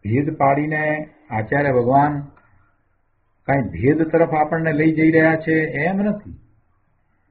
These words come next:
એટલે ગુરુદેવ કહે છે કે અભેદ એક જ્ઞાન માત્ર આત્માનું લક્ષણ કરાવ્યું,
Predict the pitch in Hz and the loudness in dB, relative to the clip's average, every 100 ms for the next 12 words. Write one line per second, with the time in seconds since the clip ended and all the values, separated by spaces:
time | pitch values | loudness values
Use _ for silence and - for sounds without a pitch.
0 | _ _ _ _ 110 127 139 143 113 117 | _ _ _ _ -14 -6 -4 -4 -6 -6
1 | 127 131 - 113 - 151 - - _ _ | -4 -4 -4 -4 -4 -6 -6 -12 _ _
2 | _ _ _ _ _ _ _ _ _ _ | _ _ _ _ _ _ _ _ _ _
3 | _ _ _ _ _ _ _ 156 - 113 | _ _ _ _ _ _ _ -10 -6 -4
4 | 107 135 180 170 151 170 175 120 113 120 | 0 2 2 0 0 -2 -2 -4 -2 0
5 | 151 156 147 143 151 151 127 113 131 143 | 0 0 -2 -2 -4 -4 -4 -4 -4 -4
6 | 147 120 104 - 98 - 127 202 170 101 | -4 -6 -8 -8 -8 -4 0 2 2 -4